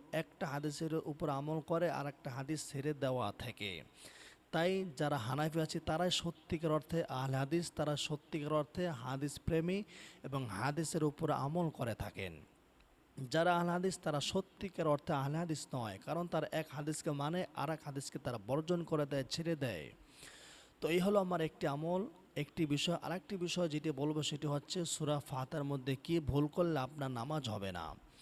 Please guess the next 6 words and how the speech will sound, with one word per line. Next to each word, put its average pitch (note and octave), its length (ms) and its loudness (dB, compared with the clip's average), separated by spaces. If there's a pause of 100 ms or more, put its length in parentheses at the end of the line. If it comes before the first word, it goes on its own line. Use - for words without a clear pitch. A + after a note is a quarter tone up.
(380)
সূরা F#3+ 420 2
ফাতিহার D#3+ 720 -2
মধ্যে D3+ 300 -2
যে C#3+ 180 2
ভুলটি D3+ 360 0
করলে C#3+ 420 -10